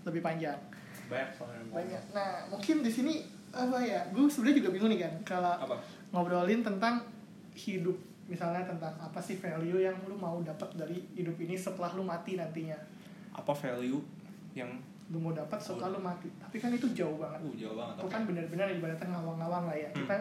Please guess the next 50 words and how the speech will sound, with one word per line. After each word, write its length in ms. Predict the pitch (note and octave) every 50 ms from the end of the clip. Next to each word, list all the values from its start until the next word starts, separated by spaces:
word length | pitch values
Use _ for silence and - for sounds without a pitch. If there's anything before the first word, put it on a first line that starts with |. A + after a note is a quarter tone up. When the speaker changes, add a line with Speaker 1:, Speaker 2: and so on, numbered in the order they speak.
| G#3 - F#3 D#3+
Speaker 1:
dan 100 | E3 E3
kita 200 | E3 E3 F#3+ A#3
juga 240 | A#3+ A3 G#3 F#3 E3+
nggak 160 | D#3 D#3+ D#3+
bisa 160 | - - A#3 A#3+ - - - - - - - - - - - - -
benar-benar 520 | - E3+ E3+ F3 E3+ E3 F3 F3 G#3 A#3 A3+ - - - - - -
nentuin 380 | - F#3 F#3 F#3 F3+ A#3 B3+ B3
apa 200 | G#3+ F#3+ F#3 -
yang 100 | F3 F3
kita 240 | E3+ E3+ F3 - E3
mau, 240 | E3+ G3+ A3 A3+ - - - -
karena 160 | - - D#3 E3
Speaker 2:
Oke. 100 | G3+ A3+ A3+
Speaker 1:
yang 80 | G#3+
kita 120 | - F#3 F3
dapat 220 | D#3+ D#3 D#3 A#3 A3
juga 160 | - F#3 D#3 D#3
nggak 140 | D3+ D3+ D3
mungkin 160 | D3 D3 G#3+
sesuai 240 | G#3 F#3 - F#3 F#3 G#3
yang 60 | G3+ F#3
kita 120 | F3+ F#3 F3+
mau. 180 | G3+ G3 F3+ D#3+ - - - - - - - - - - - -
Speaker 2:
Betul, 240 | - C3+ - C#3 B2
betul. 200 | A#2+ B2 B2 A#2 A2+ -
Speaker 1:
Idealis. 240 | - - E3 D#3 D#3+
Speaker 2:
Pasti 180 | - F3+ G3+ A3 -
ada, 160 | - - C3 C3+ - - - -
ada 80 | -
Speaker 1:
Nah, 240 | F#3+ F#3 - - - - -
Speaker 2:
idealis, 440 | C3+ C3 B2 A#2 A#2 C3 D3+ E3+ A3
Speaker 1:
iya. 160 | A3+ A3 G#3 G3+
Speaker 2:
ada, 140 | F#3+ B2 B2
ada 200 | A#2+ B2 B2 B2+ A2+ - - - -
Speaker 1:
Realistis. 320 | - F3 B2+ B2+ - - -
Speaker 2:
beda, 160 | B2+ B2 - - - -
ada 160 | B2+ B2 A#2+
realistisnya. 720 | A#2 A#2 A#2 A#2 A#2 - - - - E3+ E3 - F3 C#3+ G3
Speaker 1:
Nah, 320 | A3 A3+ A3+ G#3+ G3+ G3 G3+ -
di 100 | - F#3
Speaker 2:
Oke, 80 | F#3
Speaker 1:
sini 200 | - A3+ A#3 C#4+ D#4+
Speaker 2:
mantap. 340 | - - - - - - - - - - -
Speaker 1:
mungkin 180 | G3 F#3 D4 D#4 D4
buat 180 | A3 G#3 G3+ -
konteks, 500 | - - C#4+ C#4+ C4+ - - - - - - -
buat 160 | - F3+ F3+
konteksnya 460 | - - F#3 F3+ F#3 F#3 - - G3+ F#3+ G3+
aja 180 | A3+ G#3+ F#3 D#3
adalah, 340 | D3+ D#3+ D#3+ D#3+ F#3 G#3